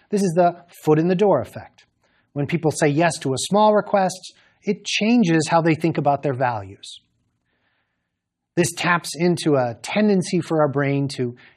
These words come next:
increase its unconscious estimate of how important something or someone is based on past choices. An unconscious consistency reflex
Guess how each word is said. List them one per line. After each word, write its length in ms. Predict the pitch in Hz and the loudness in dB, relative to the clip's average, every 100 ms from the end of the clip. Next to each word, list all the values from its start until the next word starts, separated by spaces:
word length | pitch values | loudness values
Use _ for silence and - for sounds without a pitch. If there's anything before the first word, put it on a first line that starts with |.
| _ | _
increase 520 | 214 233 220 220 - | 4 4 4 0 0
its 140 | 180 - | -2 0
unconscious 680 | 165 160 - 175 - 165 - | -2 -2 -2 -4 -4 -6 0
estimate 560 | 147 139 - 98 92 113 | 0 0 -6 -10 -12 -12
of 80 | |
how 200 | - 151 | -2 0
important 600 | 147 143 - 226 220 131 120 | 0 -4 -4 -4 -4 -8 -6
something 540 | 170 165 170 139 139 127 | -4 -4 -4 -4 -4 -6
or 120 | 117 | -8
someone 720 | - 120 113 160 175 123 117 - _ - | -8 -6 -4 -2 0 -2 -6 -12 _ -2
is 480 | 220 165 - - - _ | 2 2 -2 -16 -20 _
based 240 | 143 143 147 | -4 -2 -4
on 140 | 139 | -6
past 340 | 139 113 110 | -4 -6 -6
choices. 640 | - 139 110 - - - - _ _ _ _ _ _ _ | -6 -6 -6 -10 -20 -20 -20 _ _ _ _ _ _ _
An 100 | 143 | -2
unconscious 640 | 147 139 - 208 196 180 - | 0 -2 0 0 0 -2 -4
consistency 840 | - 185 160 - 294 - 139 - 120 | -2 -2 0 -2 -2 -2 -4 -2 -4
reflex 560 | 104 117 - 101 - | -4 -6 -8 -18 -18